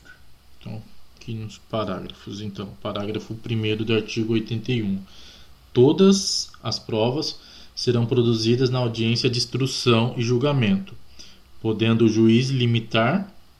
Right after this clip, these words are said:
ou excluir as que considerar excessivas, impertinentes ou protelatórias. Parágrafo segundo. De todo o ocorrido na audiência, será lavrado o termo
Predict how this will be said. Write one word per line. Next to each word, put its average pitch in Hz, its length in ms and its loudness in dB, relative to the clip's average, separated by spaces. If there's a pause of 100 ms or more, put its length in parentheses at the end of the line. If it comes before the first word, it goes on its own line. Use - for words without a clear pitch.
(220)
ou 135 160 4
excluir 156 720 2 (340)
as 120 160 -6
que 123 140 -4
considerar 123 880 0
excessivas, 147 880 0
impertinentes 127 920 -2 (100)
ou 139 220 -2
protelatórias. 175 1120 -8 (3000)
Parágrafo 104 500 -4
segundo. 101 560 0 (1040)
De 123 100 -10
todo 202 460 2
o 139 300 2
ocorrido 117 420 0
na 117 120 -2
audiência, 113 680 -2 (240)
será 117 260 -2
lavrado 117 540 2
o 131 60 0
termo 139 600 2